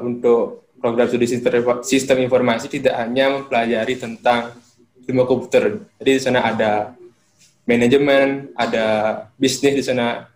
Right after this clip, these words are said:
Jadi seru lah menurut saya itu program studi informasi bisa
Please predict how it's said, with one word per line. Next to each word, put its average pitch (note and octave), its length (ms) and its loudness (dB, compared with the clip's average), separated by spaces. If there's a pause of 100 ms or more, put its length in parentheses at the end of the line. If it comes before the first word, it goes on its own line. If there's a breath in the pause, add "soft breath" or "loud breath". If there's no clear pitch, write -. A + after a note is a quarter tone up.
(140)
Jadi C#3 240 2 (2000)
seru E3 240 4
lah D#3 160 4
menurut C3 240 2
saya C3 240 4
itu C#3 400 0
program B2 240 -2
studi B2 240 0
informasi A#2+ 400 -4
bisa C3+ 640 0